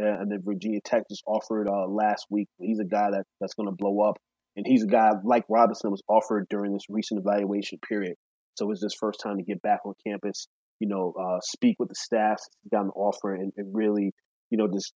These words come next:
just get the love from the staff now that he's, you know, he's got an offer. He knows where he stands in their eyes. Um, uh, Dwayne Alec is a out-of-state guy from, um, National Power DeMatha in Maryland,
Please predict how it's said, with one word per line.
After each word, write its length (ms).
just 160
get 140
the 80
love 340
from 120
the 80
staff 440
now 220
that 120
he's, 260
you 100
know, 160
he's 180
got 120
an 20
offer. 400
He 80
knows 200
where 100
he 80
stands 420
in 80
their 180
eyes. 340
Um, 240
uh, 200
Dwayne 340
Alec 340
is 140
a 160
out-of-state 440
guy 260
from, 160
um, 320
National 520
Power 200
DeMatha 320
in 160
Maryland, 500